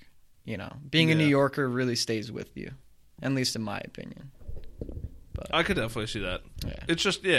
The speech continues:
Speaker 2: it's that constant, it's the hu-, it's the, oh, it sounds so stereotypical, but it's, like, that constant New York hustle.
Speaker 1: Yeah.
Speaker 2: It's the New York hustle, I shouldn't
Speaker 1: No,
Speaker 2: say
Speaker 1: it
Speaker 2: constant.
Speaker 1: really is. Ain't nowhere else like it, you know. Did you, uh, go on vacation at all in twenty seventeen?
Speaker 2: Norway.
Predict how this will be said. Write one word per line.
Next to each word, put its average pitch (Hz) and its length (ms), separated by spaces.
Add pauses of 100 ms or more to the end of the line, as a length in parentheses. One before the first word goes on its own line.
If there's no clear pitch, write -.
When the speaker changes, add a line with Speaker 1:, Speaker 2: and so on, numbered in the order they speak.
Speaker 2:
it's 113 140
that 127 140
constant, 127 600 (300)
it's 151 120
the 160 120
hu-, - 200
it's 165 200
the, 160 280 (640)
oh, 104 160
it 101 60
sounds 101 260
so 90 80
stereotypical, 95 640
but 101 60
it's, 107 160
like, 113 100
that 107 160
constant 113 420
New 113 60
York 107 240
hustle. - 420 (280)
Speaker 1:
Yeah. 160 140
Speaker 2:
It's 143 100
the 131 60
New 123 180
York 113 240
hustle, 101 260
I 101 40
shouldn't 143 180
Speaker 1:
No, 127 80
Speaker 2:
say - 60
Speaker 1:
it 104 60
Speaker 2:
constant. 113 120
Speaker 1:
really 139 240
is. 120 300 (200)
Ain't 120 180
nowhere 120 260
else 120 200
like 120 260
it, 98 140 (420)
you 110 160
know. 107 140 (360)
Did 139 180
you, 180 180
uh, 190 200
go 151 160
on 170 120
vacation 170 420
at 165 60
all 165 120
in 160 60
twenty 170 200
seventeen? 170 480 (920)
Speaker 2:
Norway. 123 520